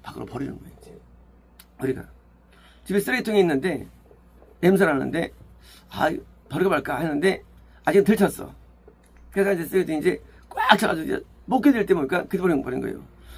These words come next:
우리가 죄 짓고 상실 가운데는요, 기간이 있습니다. 있는데, 물론 기간을 많이 주는 사람도 있고, 주는 사람도 있는데, 뭐, 기본적으로 신앙이 좋았던 사람들은 기회를 많이 주죠, 기회를.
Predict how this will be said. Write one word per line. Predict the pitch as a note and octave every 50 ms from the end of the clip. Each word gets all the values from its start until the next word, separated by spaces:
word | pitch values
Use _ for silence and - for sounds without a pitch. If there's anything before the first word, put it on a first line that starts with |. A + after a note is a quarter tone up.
| - -
우리가 | - F3+ G3+ G3 F3+ E3+ D#3 D3+ - - - - - - - -
죄 | - - F#3+ G#3 -
짓고 | - - - G3 G3+ - - - - - - - -
상실 | - - A#3+ A#3 F#3+ G3
가운데는요, | - - C#3 C#3+ - - C3 C#3+ C#3+ - - - - - - - -
기간이 | - - - F#3+ G3 G3 F#3+ - -
있습니다. | - - - - - - - - - - - - - - - _ _ _ _ _ _ -
있는데, | D3+ D#3 C#3+ C3 - C#3 D#3 - - - - - - - - _ _ _ _ _ -
물론 | F3 A3 B3 B3 G#3
기간을 | G3+ - - - F3+ F#3+ E3+
많이 | C#3 B2+ C#3 D#3 D3
주는 | - B2+ C#3+ D3 C#3+
사람도 | C#3 - - - C#2 B1+
있고, | - - - E2+ - - - - _ _ -
주는 | - D3+ D#3+ D#3 C#3 - -
사람도 | - E3+ D3 D3+ C3+
있는데, | - G#2+ - - - D3+ D3 - - - - - _ _ - - - -
뭐, | - D3 D3 C#3+ - - - _ _ - _ -
기본적으로 | - F#3+ G#3 A3+ A3 E3 D#3+ C3+ C#3+ F3 F3+ D3 - - - _ _ _ _ _ - -
신앙이 | - - F#3+ G3+ A3 G#3+ G3+
좋았던 | - - C#3 D#3+ F#3 G3 G#3 G#3+ G#3+ G#3 - B3 A#3
사람들은 | E3+ F3+ D#3+ D#3+ C#3 C3+ D#3 F3+ - - - _ _ _ _ - _ _ _ _ _
기회를 | - - D3+ D#3 E3 C#3+ -
많이 | - - - - F3+ A3+ A3+ D#3+
주죠, | A#2+ - - G2+
기회를. | F#2+ - - - - F2+ -